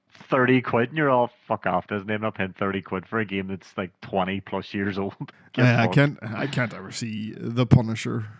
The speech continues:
Speaker 2: <laughs> the game
Speaker 1: Mm.
Speaker 2: for the
Speaker 1: Yep.
Speaker 2: P S two getting re-
Speaker 1: No. Plus, you know, I don't think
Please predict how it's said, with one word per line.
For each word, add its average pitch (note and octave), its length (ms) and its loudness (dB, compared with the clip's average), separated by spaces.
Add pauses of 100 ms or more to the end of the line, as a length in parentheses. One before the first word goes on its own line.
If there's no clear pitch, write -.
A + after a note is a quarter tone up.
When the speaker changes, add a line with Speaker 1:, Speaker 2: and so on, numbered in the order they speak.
(140)
Speaker 2:
<laughs> - 260 -12
the C3+ 160 4
game A#2 560 2 (160)
Speaker 1:
Mm. - 140 -20
Speaker 2:
for - 100 -8
the A2+ 80 -10
Speaker 1:
Yep. G#2 60 -12
Speaker 2:
P A#2+ 160 0 (120)
S G#2+ 100 -8
two A#2 320 -2
getting A2+ 260 -6
re- G#2 140 -10 (120)
Speaker 1:
No. F2 320 -6 (340)
Plus, G#2 320 -2
you A2 120 -4
know, F2+ 140 -6
I F#2 100 0
don't G2 200 -6
think F#2+ 200 -4